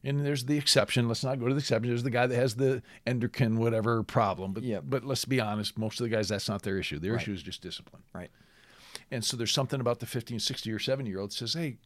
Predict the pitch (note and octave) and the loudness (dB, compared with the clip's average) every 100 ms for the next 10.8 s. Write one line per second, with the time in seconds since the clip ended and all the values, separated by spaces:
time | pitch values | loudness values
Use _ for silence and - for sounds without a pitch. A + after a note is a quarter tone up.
0 | - B2 C#3+ D#3 - C#3 D3+ - F3 D#3+ | -10 -8 -6 -6 -8 -8 -8 -4 -4 -2
1 | A2 B2+ - - A2+ A2 - A2 - B2+ | -4 -2 -4 -4 -4 -4 -6 -8 -2 0
2 | B2 G2 - G#2 F#2+ A#2 A#2+ - G#2 A2 | 0 -2 -8 -6 -4 -2 -4 -6 -6 -4
3 | A2 G#2 _ _ - A#2 B2 A#2+ F#2 D2+ | -4 -6 _ _ -10 -8 -4 -4 -4 -6
4 | G#2 A#2 F#2+ G#2+ A2 A2+ A#2 G2+ - - | -6 -4 -6 -2 -2 0 -2 -4 -8 -16
5 | - - - A#2+ - C#2 F3 - G#2+ - | -12 -12 -8 -8 -8 -10 -12 -10 -10 -10
6 | - - - - G#2+ F#3 _ _ _ _ | -20 -20 -20 -6 -6 -6 _ _ _ _
7 | - C3 - - - - G#3+ A#3+ E3 F2 | -8 -8 -8 -20 -10 4 4 6 0 -2
8 | - D#3+ C3 D3 D3 E3+ A#2 C3 - C3+ | -4 -4 -2 -2 0 -2 -2 -4 -4 -4
9 | - - D3 A#2+ A2 - C#3+ D#3 C#3 C3 | -4 -10 -6 -6 -8 -2 2 4 4 0
10 | C3+ B2 A#2+ C#3 C3+ C3 A2+ A#2+ | -2 -4 -6 -6 -4 -6 -6 -8